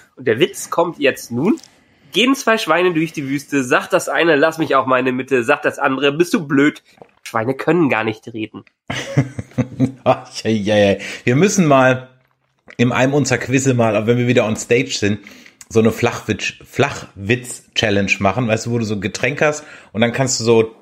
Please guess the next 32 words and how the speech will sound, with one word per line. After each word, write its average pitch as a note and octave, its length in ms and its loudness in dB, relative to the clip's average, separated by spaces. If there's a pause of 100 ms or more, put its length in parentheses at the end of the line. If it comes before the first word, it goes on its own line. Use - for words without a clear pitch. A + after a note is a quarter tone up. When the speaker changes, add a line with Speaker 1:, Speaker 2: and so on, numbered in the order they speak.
(120)
Speaker 2:
du A2+ 160 -6
müsstest D3 360 -2
ja A#2+ 100 2
eigentlich A#2+ 220 -2
als, G2+ 220 -2 (380)
äh, A2 260 0
als G#2 200 -2
Papa - 260 0
dem A2 180 2
auch G#2 220 -2 (280)
demnächst G#2 380 0
ja G#2+ 100 4
schon G#2+ 180 0
ein - 20 -4
bisschen F#2+ 220 -2
üben G#2+ 400 0
für G#2 160 -2
Dad-, F#2 340 -2
Dad-Jokes, F#2 680 -2
ne? F#2+ 160 -8 (1000)
Speaker 1:
Du, D#3 140 4
als D#3 180 2
Papa F#3 300 0
mache E3+ 180 0
ich E3+ 60 -6
ganz F3+ 220 -2
viele E3+ 320 -2
Hampel-Sachen C#3+ 1080 -2
und D3 120 -4
spiele F3 240 -8
den C3+ 180 0
Hampelmann B2+ 460 -2